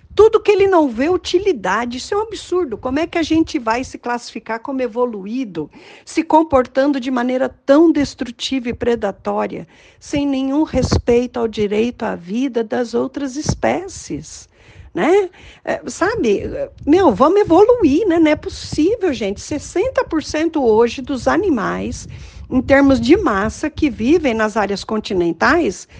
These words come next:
são os animais que nós criamos para comer. Estamos exterminando o resto que a gente não come. Pelo amor de Deus, né? Vamos botar a mão na consciência e ver que isso não é ser evoluído.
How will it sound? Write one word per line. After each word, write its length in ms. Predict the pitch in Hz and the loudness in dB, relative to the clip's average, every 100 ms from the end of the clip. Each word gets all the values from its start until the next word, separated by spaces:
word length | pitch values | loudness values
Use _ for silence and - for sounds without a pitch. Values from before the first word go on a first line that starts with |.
| - _ | -20 _
são 220 | - 370 | 4 6
os 140 | 349 | 6
animais 480 | 349 349 320 349 - | 6 6 6 4 0
que 160 | - 339 | 0 2
nós 420 | 311 320 - - - | 4 2 -4 -18 -8
criamos 520 | 320 311 415 427 - | -2 0 0 -2 -6
para 260 | - 330 330 | -2 -2 -2
comer. 640 | - 320 214 214 208 147 _ - - - _ - - _ - - | -4 -4 0 0 -2 -8 _ -20 -20 -20 _ -20 -20 _ -14 -8
Estamos 460 | - 302 392 392 330 | -2 2 4 4 4
exterminando 720 | 349 - 359 359 302 262 302 | 2 2 4 6 6 4 2
o 60 | 320 | 0
resto 440 | - 247 285 - | 0 0 0 -2
que 140 | 302 285 | -4 -2
a 40 | |
gente 360 | 262 277 277 302 | -2 -2 0 2
não 180 | 302 330 | 2 2
come. 600 | - 220 269 285 165 - - - _ | 0 0 0 -2 -6 -10 -16 -18 _
Pelo 180 | 320 320 | 0 4
amor 280 | 311 294 311 | 6 6 6
de 140 | 285 | 2
Deus, 420 | 208 240 285 269 | 2 4 4 2
né? 340 | 208 185 233 311 - - - | -2 -2 -2 -4 -8 -20 -8
Vamos 300 | 214 240 269 | 0 4 6
botar 320 | 262 277 269 | 6 4 4
a 40 | |
mão 200 | 269 254 | 4 4
na 120 | 269 262 | 2 0
consciência 960 | 262 254 - - 220 226 247 - 277 | -2 -4 -4 -4 -2 -2 -4 -2 -2
e 120 | 254 214 | -2 0
ver 220 | 220 233 | 0 0
que 200 | - 233 | -2 -4
isso 220 | 240 - | -2 -2
não 240 | 214 240 | 0 2
é 80 | 339 | 0
ser 200 | - 262 269 | 0 2 2
evoluído. 800 | 262 277 311 269 226 202 175 | 2 2 2 0 -2 -6 -8